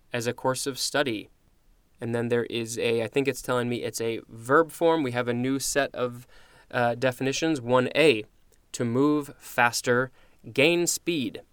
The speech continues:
as in the car slowly accelerated. Uh, one B, synonyms are grow and increase, as in inflation was accelerating. Two,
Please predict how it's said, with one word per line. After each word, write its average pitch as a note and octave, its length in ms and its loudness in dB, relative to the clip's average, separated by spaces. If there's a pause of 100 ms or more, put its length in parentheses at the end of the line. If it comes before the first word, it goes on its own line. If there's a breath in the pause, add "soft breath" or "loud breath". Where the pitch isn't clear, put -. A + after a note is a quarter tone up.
(120)
as A#2 180 -4
in B2 140 2
the A2+ 60 -2
car D3+ 480 2
slowly B2+ 600 -2
accelerated. A2 1000 -2 (1000 soft breath)
Uh, A2 180 0
one B2 360 2
B, F3+ 340 -2 (640 soft breath)
synonyms D#3+ 560 0
are A2+ 100 -2
grow C3 720 0
and A2+ 380 -4
increase, B2+ 680 -4 (120)
as A2+ 180 -4
in A2+ 340 -2
inflation D#3+ 760 -2
was B2 340 0
accelerating. G#2+ 960 -2 (680)
Two, E3 340 0